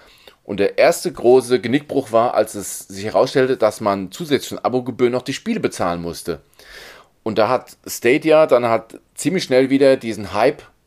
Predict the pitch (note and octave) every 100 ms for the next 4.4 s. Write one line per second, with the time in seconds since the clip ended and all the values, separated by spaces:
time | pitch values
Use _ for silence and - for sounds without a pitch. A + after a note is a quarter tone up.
0 | _ _ - G#2 D#2+ - D3 A3 C4 -
1 | _ - B2 G#2 A#2+ A2 A2+ G#2+ G#2+ A2
2 | - F#2+ - F2+ F#2 - C3+ F3+ - D3+
3 | C#3+ C#3 B2+ A2+ A2 - G2+ F#2 - G2+
4 | F2+ A2+ D3+ F3+